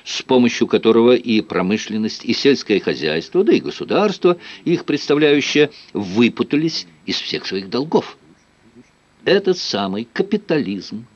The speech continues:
прыгнул выше собственной головы. Еще недавно он был голой абстракцией,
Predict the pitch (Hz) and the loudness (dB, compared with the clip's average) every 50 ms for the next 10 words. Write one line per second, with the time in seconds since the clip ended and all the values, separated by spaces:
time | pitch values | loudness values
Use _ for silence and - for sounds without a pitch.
0 | _ _ - _ _ _ - 120 120 117 117 104 117 127 147 160 160 123 90 92 | _ _ -20 _ _ _ 0 2 4 4 2 2 2 4 4 4 4 2 -2 -4
1 | - - 117 - - 80 80 - - 101 98 113 - - 175 208 208 - - - | -2 -4 -4 -2 -4 -6 -8 -8 -8 -6 -6 -4 -4 -2 -2 -2 -2 -2 -4 -6
2 | - - - _ _ _ _ _ _ _ _ _ _ _ _ _ _ _ _ _ | -8 -14 -20 _ _ _ _ _ _ _ _ _ _ _ _ _ _ _ _ _
3 | _ _ _ - - - - 123 113 113 107 127 123 120 123 123 127 127 107 131 | _ _ _ -8 -4 -2 0 0 2 2 2 2 2 2 2 2 2 2 4 4
4 | 135 131 113 110 135 135 135 139 131 127 - - - 143 165 160 - - - - | 4 4 4 4 4 4 4 4 2 0 -4 -6 -4 -4 -4 -4 -6 -6 -8 -8
5 | 76 67 - | -8 -10 -12